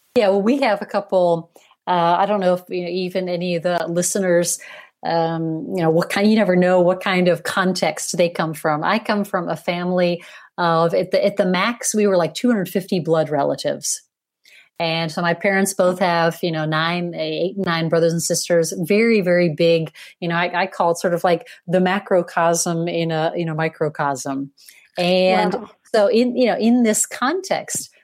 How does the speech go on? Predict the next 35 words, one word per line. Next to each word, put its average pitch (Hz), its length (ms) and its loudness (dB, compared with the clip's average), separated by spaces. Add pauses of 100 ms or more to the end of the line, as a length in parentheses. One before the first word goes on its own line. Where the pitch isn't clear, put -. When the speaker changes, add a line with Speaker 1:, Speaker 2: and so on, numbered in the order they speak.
Speaker 1:
a 202 80 -2
couple 208 340 -2
cousins, 185 680 -2 (260)
uh, - 20 -2
are 151 480 -2
handicapped, 165 760 -2
a 165 60 -10
couple 165 340 0
are 156 120 2
Down 156 360 0
syndrome. 170 640 0 (540)
And 202 140 0
I 214 220 2
found 240 640 -4 (100)
that 196 280 0
with 262 340 0
this, 190 320 2
exactly 214 680 -2
what 202 180 -4
you 185 140 -6
said, 185 520 -2 (360)
with 233 220 2
the 247 80 0
context 262 880 0
of 170 220 0
love 196 600 0
and 170 220 -8
support, - 800 -4 (640)
these, 220 500 2
especially, 233 460 -4
you 202 100 -6
know, 175 100 -4
the 151 120 -4
Down 175 340 -4
syndrome, 196 520 -6